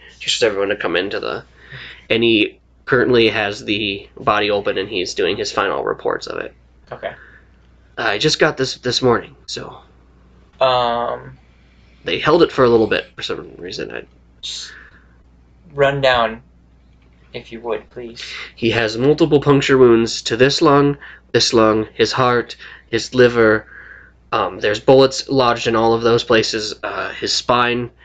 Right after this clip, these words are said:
Speaker 1: has been, uh, shattered in his back, lower col-, quadrant. Um, there's multiple lacerations on his face. They look to be self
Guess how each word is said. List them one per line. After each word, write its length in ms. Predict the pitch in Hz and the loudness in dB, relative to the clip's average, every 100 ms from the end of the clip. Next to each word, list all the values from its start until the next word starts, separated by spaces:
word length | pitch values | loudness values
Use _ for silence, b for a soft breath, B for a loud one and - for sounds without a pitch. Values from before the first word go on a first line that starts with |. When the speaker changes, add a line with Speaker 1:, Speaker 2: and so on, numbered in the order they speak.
| B B B B | B B B B
Speaker 1:
has 160 | - 113 | -4 0
been, 260 | 113 110 - - _ _ _ _ - | 0 0 -4 -12 _ _ _ _ -2
uh, 160 | 101 | 0
shattered 380 | 101 127 113 117 | 0 0 2 0
in 240 | 110 107 - | 0 -4 -4
his 180 | 110 | -6
back, 480 | - 107 107 - - b b | -2 -2 -2 -6 -16 b b
lower 240 | 120 110 104 | 2 2 2
col-, 280 | - 101 - | 0 -2 0
quadrant. 600 | 113 107 110 104 107 - b b b b b _ | 0 0 0 -2 -6 -14 b b b b b _
Um, 380 | - - - - _ _ - _ | -16 -14 -14 -18 _ _ -20 _
there's 240 | - 107 143 | -2 0 4
multiple 400 | 135 135 120 - | 4 4 0 2
lacerations 600 | 143 127 - 131 117 123 | 0 2 2 2 2 0
on 120 | 110 | 0
his 180 | 107 - | 0 0
face. 300 | 127 120 - | 2 2 0
They 160 | - 104 | -2 0
look 260 | 104 104 | 0 -4
to 80 | - | -10
be 380 | 104 98 92 - | -6 -4 -4 -4
self 440 | - 110 101 - | -4 -2 -2 -6